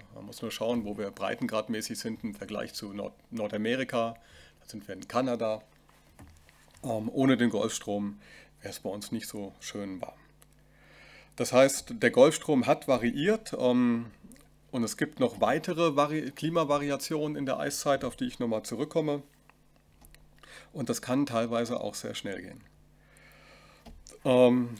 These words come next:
hier nochmal eine Illustration, wie dieses System funktioniert. Ähm, der, der kritische Punkt in dieser globalen Zirkulation, die unglaublich große Wassermengen und auch Wärmemengen transportiert. Ähm, der kritische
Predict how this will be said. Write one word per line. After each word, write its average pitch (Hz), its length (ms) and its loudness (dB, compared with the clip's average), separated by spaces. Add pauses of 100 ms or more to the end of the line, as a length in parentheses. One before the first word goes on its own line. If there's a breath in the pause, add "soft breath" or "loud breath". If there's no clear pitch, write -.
(120)
hier 196 140 0
nochmal 160 280 6
eine 143 220 4
Illustration, 156 720 -2
wie 139 60 4
dieses 127 240 -4
System 147 400 -4
funktioniert. 143 800 0
Ähm, 127 260 6
der, 120 180 4
der 120 160 0
kritische 190 400 -4
Punkt 185 380 -6
in 131 60 -6
dieser 120 200 -4
globalen 135 840 2
Zirkulation, 135 800 -4
die 143 100 -4
unglaublich 156 1120 -6
große 143 340 -6
Wassermengen 139 520 -2
und 127 120 -2
auch 101 260 -10
Wärmemengen 123 640 0
transportiert. - 800 -8 (800 loud breath)
Ähm, 123 180 -2
der 120 120 -4
kritische 175 580 -6